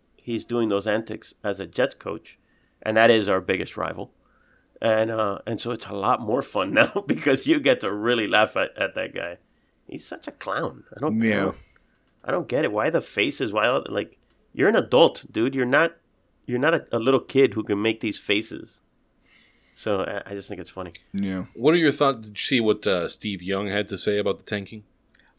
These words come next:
Speaker 1: Yeah, I thought it was a little, I thought it was a little overboard, uh, saying that. So what he said is, I don't know if, uh, if you can pull it up or something like that, but he said,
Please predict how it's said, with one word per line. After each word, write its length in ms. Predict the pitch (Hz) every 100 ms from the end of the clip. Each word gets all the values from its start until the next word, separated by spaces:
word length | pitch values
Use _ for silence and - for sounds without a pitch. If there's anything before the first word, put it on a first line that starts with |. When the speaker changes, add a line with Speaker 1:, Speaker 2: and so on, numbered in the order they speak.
| - -
Speaker 1:
Yeah, 400 | 214 233 226 -
I 100 | 254
thought 240 | 254 208
it 60 | 160
was 180 | 139 123
a 60 |
little, 640 | 120 127 123 120 117 113 - _ -
I 80 | 175
thought 140 | 185
it 40 | 151
was 120 | 127
a 60 |
little 220 | 123 117 -
overboard, 760 | 113 104 101 104 98 95 92 _ _ _
uh, 360 | 110 104 98 -
saying 420 | - 123 113 110
that. 420 | 107 101 98 - _ _ _ - 110
So 160 | - 123
what 140 | 120
he 80 | 120
said 280 | - 143 120
is, 120 | 110
I 180 | - 113
don't 100 | 110
know 100 | 110
if, 260 | 101 - -
uh, 120 | - -
if 200 | 101 113
you 80 |
can 100 | 101 -
pull 220 | 110 98
it 60 |
up 140 | 104 98
or 40 |
something 160 | 98 98
like 100 | 95
that, 60 | 98
but 80 |
he 60 | 101
said, 340 | - 123 -